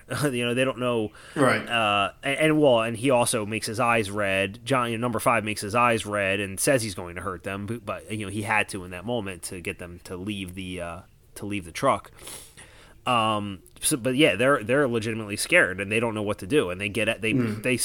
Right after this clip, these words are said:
Speaker 1: they stop
Speaker 2: Right,
Speaker 1: the truck,
Speaker 2: yeah.
Speaker 1: they get out, and they run. And that's, that's, like I said, that's the piece I forgot about, um,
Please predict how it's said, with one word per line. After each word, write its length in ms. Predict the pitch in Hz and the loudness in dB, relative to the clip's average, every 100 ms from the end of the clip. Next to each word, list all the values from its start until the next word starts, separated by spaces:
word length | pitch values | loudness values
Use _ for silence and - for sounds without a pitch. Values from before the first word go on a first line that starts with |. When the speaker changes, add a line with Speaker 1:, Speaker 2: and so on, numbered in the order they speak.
| - | 0
Speaker 1:
they 120 | - 139 | 2 6
stop 240 | 143 127 | 8 8
Speaker 2:
Right, 80 | 107 | 6
Speaker 1:
the 60 | |
truck, 220 | - 147 110 | 4 4 6
Speaker 2:
yeah. 40 | |
Speaker 1:
they 60 | 135 | 4
get 160 | 117 | 4
out, 200 | 101 110 104 | 4 2 0
and 80 | |
they 80 | 113 | -4
run. 300 | 120 147 107 - - - - | 0 0 -2 -6 -20 -16 -8
And 100 | 143 | -2
that's, 220 | 175 - | -2 0
that's, 380 | - 151 - - | 2 2 0 -2
like 120 | 135 | 0
I 60 | 127 | 0
said, 160 | 131 113 | 0 2
that's 200 | 127 - | 0 0
the 100 | 151 | -6
piece 240 | - 160 | -6 -2
I 80 | 135 | -2
forgot 520 | - 107 101 101 123 | -2 -6 -2 0 0
about, 460 | 135 135 139 147 - - - - - - | 0 2 2 2 -4 -20 -20 -20 -20 -8
um, 460 | 120 110 104 104 | -4 -2 -4 -6